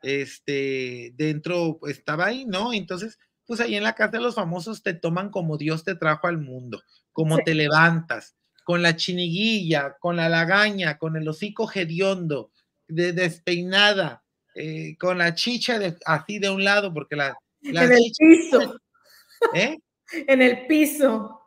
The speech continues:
Speaker 1: Sí, las chichas se juegan, las chichas se juegan. Judith se levanta y, y se hace esto,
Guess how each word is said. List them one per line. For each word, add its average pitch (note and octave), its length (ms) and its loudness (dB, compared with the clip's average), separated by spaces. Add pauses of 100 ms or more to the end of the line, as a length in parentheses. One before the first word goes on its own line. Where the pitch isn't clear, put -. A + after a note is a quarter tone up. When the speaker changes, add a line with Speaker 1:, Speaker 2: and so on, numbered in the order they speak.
(140)
Speaker 1:
Sí, A#3+ 120 -6
las G3 220 2
chichas A#3 380 -4
se B3 120 0
juegan, E3 420 -2
las B2+ 180 -6
chichas A#3 280 -10
se A3+ 100 -4
juegan. D#3 380 -6 (380)
Judith G3+ 320 -2
se C4 100 0
levanta A3+ 540 0
y, A3+ 40 -4
y F3+ 340 -10 (220)
se F#3 80 0
hace F#3 260 0
esto, - 300 -10